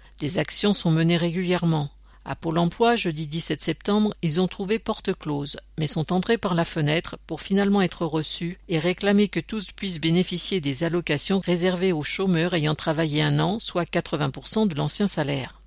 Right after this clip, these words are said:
L'entreprise ayant moins d'une année d'activité, la directrice de Pôle emploi leur a répondu, entre guillemets, « Vous voulez le beurre et l'argent du beurre », avant de devoir s'excuser par la suite. Le député P S Glavani a dit qu'on ne pouvait rien faire,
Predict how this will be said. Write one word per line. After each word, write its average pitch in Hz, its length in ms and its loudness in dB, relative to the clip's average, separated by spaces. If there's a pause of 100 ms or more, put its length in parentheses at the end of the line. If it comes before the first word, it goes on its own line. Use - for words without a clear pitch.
L'entreprise 196 720 0
ayant 151 240 2
moins 160 220 4
d'une 180 200 2
année 170 240 4
d'activité, 156 760 -4 (120)
la 156 140 2
directrice 190 520 -2
de 143 100 -2
Pôle 190 260 0
emploi 180 320 0
leur 196 160 -2
a 156 80 2
répondu, 151 760 -2
entre 135 220 -6
guillemets, « 170 500 -4
Vous 170 160 -4
voulez 180 260 2
le 180 120 4
beurre 220 280 2
et 190 60 0
l'argent 160 300 0
du 165 100 -2
beurre », 165 440 -2 (140)
avant 165 260 0
de 151 120 0
devoir 151 340 0
s'excuser 156 600 -2
par 151 160 -4
la 143 100 -2
suite. - 480 -8 (260)
Le 151 120 -2
député 156 480 -2
P 165 160 -2
S 208 340 0
Glavani 170 720 0
a 175 80 2
dit 190 160 -4
qu'on 190 160 0
ne 165 120 4
pouvait 165 280 -2
rien 170 300 0
faire, 170 420 0